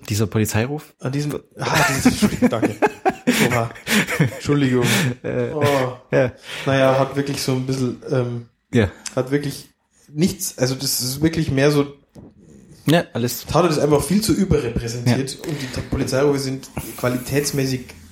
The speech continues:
Speaker 2: dem überhaupt nicht hinterher.
Speaker 1: Ja. Und da waren wieder tolle Schauspieler dabei.
Speaker 2: Das war dieser
Speaker 1: Und
Speaker 2: Flugzeugabsturz
Speaker 1: ja,
Speaker 2: mit dieser
Speaker 1: genau.
Speaker 2: Tasche, ne? Ich hab's leider nur so am Rande mitbekommen.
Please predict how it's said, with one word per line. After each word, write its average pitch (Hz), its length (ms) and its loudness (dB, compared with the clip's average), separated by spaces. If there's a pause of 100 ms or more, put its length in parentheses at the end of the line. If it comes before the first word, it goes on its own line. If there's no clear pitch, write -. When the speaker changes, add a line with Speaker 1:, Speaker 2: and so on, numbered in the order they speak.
(100)
Speaker 2:
dem 127 120 2
überhaupt 127 360 4
nicht 127 100 -6
hinterher. 113 320 0
Speaker 1:
Ja. 151 80 2 (440)
Und 101 300 0
da 101 140 2
waren 107 160 4
wieder 110 160 2
tolle 147 280 0
Schauspieler 185 580 0
dabei. 180 600 0
Speaker 2:
Das 123 100 -8
war 131 80 0
dieser 127 120 2
Speaker 1:
Und 113 80 4
Speaker 2:
Flugzeugabsturz - 600 2
Speaker 1:
ja, 175 160 4
Speaker 2:
mit 220 120 0
dieser 151 80 4
Speaker 1:
genau. 127 120 4
Speaker 2:
Tasche, 160 260 0
ne? 123 280 -8
Ich 110 100 -8
hab's - 280 -4
leider 117 460 0
nur 131 120 -4
so 139 240 -4
am 120 140 -8
Rande 113 420 -2
mitbekommen. 107 560 -12